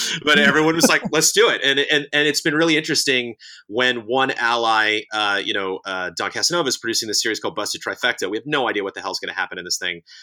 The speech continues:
Speaker 1: Ian Hink is doing a very cool project that, uh, I have to, like, rehearse and, like, you know, get ready for. That's kinda similar to some of the stuff he did back at, uh, G T when he was doing Mandatory Update. And Kyle Bossman's producing Box Peak, which is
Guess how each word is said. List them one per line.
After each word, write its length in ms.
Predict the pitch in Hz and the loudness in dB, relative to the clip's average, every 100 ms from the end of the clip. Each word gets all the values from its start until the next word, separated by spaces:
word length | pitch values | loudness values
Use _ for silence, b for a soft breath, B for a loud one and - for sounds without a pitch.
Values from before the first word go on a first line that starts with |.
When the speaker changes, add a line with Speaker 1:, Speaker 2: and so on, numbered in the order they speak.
| B | B
Speaker 1:
Ian 160 | 123 123 | -2 -2
Hink 300 | 110 143 123 | 0 -2 0
is 100 | 101 | -6
doing 220 | - 107 | -4 -4
a 40 | 95 | -4
very 320 | 98 117 110 | 0 0 0
cool 140 | - 104 | -4 -4
project 560 | 110 95 90 90 - - | -2 -4 -4 -8 -8 -10
that, 220 | 90 - | -10 -6
uh, 240 | 90 87 - | -4 -4 -6
I 80 | 90 | -6
have 100 | 92 | -6
to, 80 | 92 | -6
like, 160 | 90 - | -8 -6
rehearse 600 | 98 - 117 104 - - | -8 -2 -2 0 0 -2
and, 140 | 98 95 | -6 -4
like, 220 | 95 98 - B B B - | -4 -4 -8 B B B -6
you 120 | 123 | -2
know, 160 | 113 107 | 0 0
get 220 | 117 113 | -2 0
ready 180 | 117 117 | 0 0
for. 340 | - 110 104 | -2 0 0
That's 200 | 92 95 | -2 -6
kinda 200 | - 107 | -6 -4
similar 280 | 95 104 101 | -4 -4 -6
to 60 | 90 | -4
some 160 | 107 | -4
of 40 | 95 | -4
the 60 | |
stuff 220 | 90 101 98 | -6 -6 -8
he 80 | |
did 180 | 87 90 | -10 -8
back 180 | 90 87 | -8 -10
at, 180 | 90 - | -12 -10
uh, 140 | 87 85 | -10 -10
G 120 | - | -12
T 380 | 87 101 92 85 92 | -10 -10 -8 -10 -12
when 80 | |
he 40 | 92 | -14
was 100 | 90 | -10
doing 140 | 92 | -10
Mandatory 360 | 95 92 92 90 | -10 -10 -10 -10
Update. 320 | 95 92 85 _ B B _ | -8 -8 -8 _ B B _
And 340 | 101 95 90 - | -6 -6 -8 -6
Kyle 160 | 95 | -4
Bossman's 360 | 110 113 - 92 | 0 -2 -4 -10
producing 260 | 92 98 | -10 -8
Box 280 | 92 123 - | -2 -2 -2
Peak, 240 | - 98 95 | -8 -10 -8
which 120 | 87 | -8
is 180 | - | -8